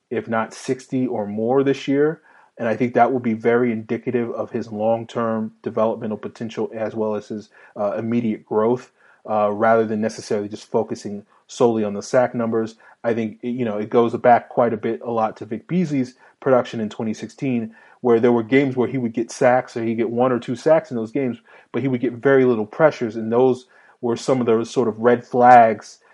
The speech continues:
that we'll talk about a little bit later, um, that were indicative that maybe Vic Beasley was ready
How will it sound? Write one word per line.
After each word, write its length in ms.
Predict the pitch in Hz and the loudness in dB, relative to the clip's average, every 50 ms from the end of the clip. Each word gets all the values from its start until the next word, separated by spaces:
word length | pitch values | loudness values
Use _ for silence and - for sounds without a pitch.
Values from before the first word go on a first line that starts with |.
| _ _ _ - | _ _ _ -6
that 160 | 113 117 117 | -4 -2 0
we'll 140 | 120 117 117 | 0 -2 0
talk 260 | - 139 123 117 - | 2 2 2 2 2
about 260 | 120 107 110 110 110 | 2 2 2 2 2
a 80 | 110 113 | 0 -2
little 160 | 117 113 110 | -2 -2 -2
bit 140 | 117 110 107 | -2 -2 0
later, 500 | 120 135 160 156 143 117 113 104 - - - - _ _ - | 4 4 6 6 6 6 4 4 0 -6 -20 -20 _ _ -4
um, 380 | - 117 113 113 110 110 110 | 0 4 4 4 4 4 2
that 180 | 113 120 120 - | 2 0 0 0
were 240 | 127 123 117 113 107 | 0 0 0 0 -2
indicative 680 | - 139 131 127 117 - 147 143 - 139 135 123 107 113 | -2 -4 -6 -4 0 2 2 2 2 2 2 2 2 2
that 160 | 123 107 - | -2 -2 -2
maybe 440 | 120 123 123 120 117 113 113 113 - _ - | 0 0 0 2 2 0 -2 -4 -6 _ -12
Vic 280 | 131 117 127 117 - | -4 -2 -2 -2 -2
Beasley 320 | - 127 123 117 113 117 110 | 0 0 0 0 0 0 -2
was 260 | 110 113 113 107 110 | -2 -2 -4 -6 -6
ready 540 | 110 107 117 117 113 117 113 110 110 101 | -4 0 2 2 4 4 2 0 -2 -4